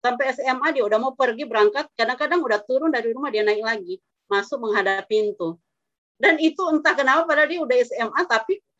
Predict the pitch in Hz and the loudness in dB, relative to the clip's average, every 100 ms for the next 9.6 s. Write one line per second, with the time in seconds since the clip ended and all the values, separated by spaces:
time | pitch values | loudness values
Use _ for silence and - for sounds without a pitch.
0 | _ _ _ - 269 285 254 415 440 339 | _ _ _ 2 2 0 -8 -2 0 0
1 | 214 220 214 214 226 381 392 208 220 277 | 0 0 0 -2 -4 0 0 -2 -8 -4
2 | 427 - _ _ _ _ 214 214 214 262 | -6 -6 _ _ _ _ -2 0 2 2
3 | 294 - 196 202 180 185 170 247 - 294 | 2 2 2 2 2 0 0 -4 -4 -2
4 | 330 - _ _ _ 185 185 - 277 - | -2 -2 _ _ _ -2 -2 -2 -4 -2
5 | 339 - 208 202 208 202 180 180 277 240 | -4 -2 0 2 2 2 0 2 2 2
6 | 202 202 202 208 196 262 311 294 277 330 | 2 2 2 0 0 0 -2 -2 -4 -4
7 | 339 285 415 330 247 214 196 196 180 165 | -4 -6 -6 -6 -2 0 0 -2 -6 -8
8 | 165 208 226 294 240 208 208 220 254 262 | -8 -8 -10 -8 -6 -4 -4 -6 -8 -6
9 | 214 202 208 202 170 | -4 -4 -6 -6 -8